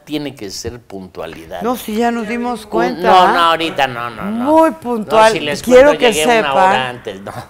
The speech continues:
Speaker 1: no.
Speaker 2: ¿Una?
Speaker 1: Una, una. Hora,
Speaker 2: ¿Una?
Speaker 1: hora diez, hora diez.
Speaker 2: <laughs> El señor Ibáñez llegó antes que la producción.
Speaker 1: No, pues, ¿para qué?
Speaker 2: Exageradamente
Speaker 1: No,
Speaker 2: puntual.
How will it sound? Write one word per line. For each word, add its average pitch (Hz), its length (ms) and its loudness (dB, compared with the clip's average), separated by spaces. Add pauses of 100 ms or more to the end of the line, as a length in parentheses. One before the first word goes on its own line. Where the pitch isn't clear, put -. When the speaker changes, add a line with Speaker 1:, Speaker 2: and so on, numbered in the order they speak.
(100)
Speaker 1:
no. 196 180 -4
Speaker 2:
¿Una? 247 300 0 (540)
Speaker 1:
Una, 120 320 -6
una. 110 240 -8 (260)
Hora, 160 200 6
Speaker 2:
¿Una? - 100 6
Speaker 1:
hora 170 260 8
diez, - 320 -2
hora 117 220 -4
diez. 90 240 -12
Speaker 2:
<laughs> 220 1900 0
El 214 200 0
señor 262 340 0
Ibáñez 277 500 0
llegó 233 580 6
antes 262 480 2
que 240 120 -2
la 214 200 2
producción. 196 960 0 (1120)
Speaker 1:
No, 110 300 -10
pues, 190 180 -4
¿para 208 200 -2
qué? 247 80 0
Speaker 2:
Exageradamente 262 960 0
Speaker 1:
No, 156 260 2
Speaker 2:
puntual. 151 460 2